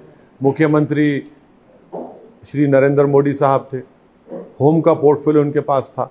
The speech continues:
तो administratively और morally वो उन, वो और उनकी सरकार जिम्मेदार है। और अगर आप लोग जो media में ये जो बाजा बजा रहे हैं clean चिट का, तो भाई, तो फिर वो लोग जो हज़ारों लोग महीनों महीनों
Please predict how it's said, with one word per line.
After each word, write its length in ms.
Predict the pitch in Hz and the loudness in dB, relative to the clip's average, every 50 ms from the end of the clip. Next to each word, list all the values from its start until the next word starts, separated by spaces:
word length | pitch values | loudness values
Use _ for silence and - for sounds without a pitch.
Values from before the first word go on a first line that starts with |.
| _ _ _ _ _ _ _ _ - | _ _ _ _ _ _ _ _ -6
तो 120 | 160 160 | -6 -4
administratively 1040 | - 147 135 120 117 131 139 135 135 - 135 127 123 131 131 120 135 147 180 214 214 | -2 -2 -2 0 0 0 0 0 2 0 0 0 0 -2 -4 -2 0 -2 -2 -2 0
और 200 | - - 131 127 | 0 2 2 2
morally 540 | 120 117 117 117 117 117 120 135 175 208 214 | 2 0 0 0 0 0 -2 -2 -4 -4 -4
वो 220 | 175 127 120 117 104 - - | -4 -4 -2 -2 -2 -2 -4
उन, 180 | 123 123 127 - | -6 -6 -6 -6
वो 300 | 120 107 120 147 190 196 | -2 2 4 4 4 4
और 160 | - 143 131 | 4 2 2
उनकी 200 | 135 139 139 160 | 2 0 -2 -6
सरकार 460 | 147 - 131 117 107 - 135 139 139 | -6 -4 -4 -4 -2 0 0 0 0
जिम्मेदार 520 | 131 117 123 117 113 104 98 101 90 90 85 | 0 -2 -4 -4 -4 -6 -6 -6 -8 -8 -12
है। 80 | 82 85 - _ _ _ _ _ _ _ _ - | -18 -20 -20 _ _ _ _ _ _ _ _ -2
और 120 | 139 147 156 | 0 2 2
अगर 220 | 156 151 170 165 | 4 4 4 4
आप 280 | 165 143 156 156 156 156 | 4 4 4 2 2 2
लोग 300 | 165 165 165 160 147 131 | 4 4 4 2 0 0
जो 120 | 143 147 | -2 0
media 340 | 139 135 135 131 139 139 139 | 0 0 0 2 2 2 2
में 380 | 147 151 147 147 147 135 - - - - _ _ _ - | 2 2 2 2 0 -2 -4 -8 -16 -20 _ _ _ -10
ये 220 | 117 113 131 143 143 | -4 0 2 2 2
जो 540 | 127 143 147 151 147 147 143 139 - - - - | 2 2 2 2 2 2 0 -2 -4 -8 -8 -4
बाजा 280 | 113 117 113 110 143 156 | 0 0 2 4 4 4
बजा 280 | 139 123 113 110 101 98 | 4 4 4 4 2 2
रहे 220 | 95 92 90 87 | 0 -4 -8 -10
हैं 340 | 85 90 98 107 107 123 - _ _ _ _ _ _ _ - | -10 -10 -10 -10 -10 -14 -20 _ _ _ _ _ _ _ -2
clean 260 | 135 135 135 135 127 | 0 2 2 2 0
चिट 260 | 127 - 120 107 - | -2 -6 -8 -10 -8
का, 340 | - - 104 98 - - - _ _ _ _ _ _ _ - | -6 -4 -4 -4 -4 -6 -12 _ _ _ _ _ _ _ -6
तो 60 | 147 | -4
भाई, 260 | 135 135 143 160 165 | -2 0 0 0 0
तो 140 | 156 160 165 | 0 -2 -2
फिर 200 | 165 160 165 156 | -2 0 -2 0
वो 200 | 156 151 156 160 | 0 0 0 0
लोग 300 | 160 165 165 160 156 143 | 2 2 0 0 -2 -4
जो 60 | 143 | -4
हज़ारों 520 | 135 123 127 110 139 143 147 151 156 151 143 | -4 -4 -2 2 2 2 4 4 2 2 2
लोग 320 | 147 151 151 147 139 147 - - - _ _ - | 0 0 0 0 -4 -6 -12 -20 -20 _ _ -6
महीनों 440 | 127 131 131 135 139 147 151 151 147 | -4 -2 0 0 0 2 2 2 2
महीनों 540 | 147 139 127 127 139 143 147 147 143 139 | 0 -2 -2 -2 -2 -2 -2 -2 -2 -2